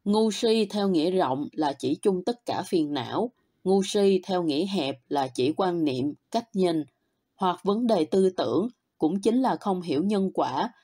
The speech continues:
không tin nhân duyên hoặc đảo lộn nhân quả, thậm chí không tin vào nhân quả và nhân duyên. Bất cứ việc gì nhất định phải có nhân duyên mới hoàn thành được, trong đó nhân là điều kiện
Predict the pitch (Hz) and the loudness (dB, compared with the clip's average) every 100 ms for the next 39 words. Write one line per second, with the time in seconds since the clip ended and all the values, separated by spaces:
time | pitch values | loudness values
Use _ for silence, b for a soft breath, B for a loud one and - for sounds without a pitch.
0 | b _ - 240 226 233 214 214 214 208 | b _ -4 -2 0 0 2 0 0 2
1 | 214 226 208 - - 170 - 139 139 208 | 2 2 0 -4 -4 -6 -2 -2 2 2
2 | 139 160 185 185 151 110 143 247 _ _ | 0 0 0 0 -2 -2 -2 -4 _ _
3 | _ 175 151 170 208 233 262 202 190 196 | _ -6 -6 0 2 2 0 -2 0 0
4 | 190 180 156 185 196 - 139 123 196 202 | 2 2 2 0 0 0 -2 0 0 0
5 | 165 180 196 185 202 202 180 _ _ _ | 0 0 0 4 4 4 0 _ _ _
6 | _ _ _ _ _ - 262 302 285 302 | _ _ _ _ _ -2 0 2 6 6
7 | 294 - - 208 190 277 - 180 151 - | 6 2 2 2 4 0 0 -2 0 -2
8 | 160 - 247 233 202 180 208 208 190 190 | -2 0 2 2 2 4 4 4 2 0
9 | 233 208 156 185 175 165 160 156 156 _ | 0 -2 -4 -4 -4 0 2 2 0 _
10 | _ _ _ 196 196 190 190 226 311 294 | _ _ _ 0 0 2 2 2 2 2
11 | 196 208 202 165 147 143 135 127 131 | 2 2 0 0 0 0 -2 -2 -4